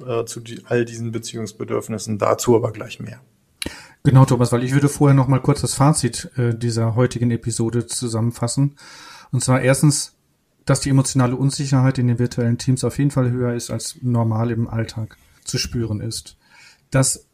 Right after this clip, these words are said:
Speaker 2: auch diese, diese Distanz durch das Homeoffice den Kontakt beraubt und es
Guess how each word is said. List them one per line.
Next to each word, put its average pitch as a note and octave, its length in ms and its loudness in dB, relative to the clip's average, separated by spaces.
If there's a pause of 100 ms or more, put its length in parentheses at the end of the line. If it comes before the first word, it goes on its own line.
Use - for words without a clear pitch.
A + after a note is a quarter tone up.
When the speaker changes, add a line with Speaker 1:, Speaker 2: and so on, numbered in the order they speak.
(100)
Speaker 2:
auch C3+ 160 2
diese, B2+ 540 0
diese B2 520 -6
Distanz C#3+ 680 2
durch C3+ 160 2
das - 220 -2
Homeoffice C#3 720 4 (120)
den B2+ 300 0
Kontakt C3 520 0
beraubt B2+ 920 2 (720)
und C#3 180 4
es - 200 -6